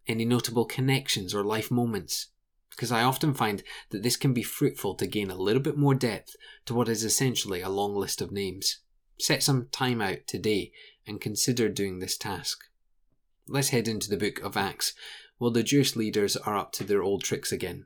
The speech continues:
falsely accusing with no evidence. What was their issue? That Paul was causing mayhem in the land. However, all Paul was doing was speaking boldly.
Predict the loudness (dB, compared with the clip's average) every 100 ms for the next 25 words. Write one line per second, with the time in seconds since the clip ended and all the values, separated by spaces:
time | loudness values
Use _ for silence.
0 | _ -20 -2 -2 0 2 2 2 0 -6
1 | -4 -4 -6 -16 -20 -6 -6 -2 -2 -2
2 | -4 -2 -4 -4 -6 -8 _ _ _ _
3 | _ 0 2 2 6 6 6 2 0 -4
4 | -20 -20 _ -6 -6 -4 0 0 2 0
5 | 0 -6 -4 -4 -4 -2 -2 -2 -6 -8
6 | -8 -8 -6 -4 -2 -2 -6 -12 -18 _
7 | _ _ 0 4 4 4 2 2 -2 -2
8 | 2 2 2 2 0 0 -4 -4 -6 -4
9 | 0 0 0 -2 -10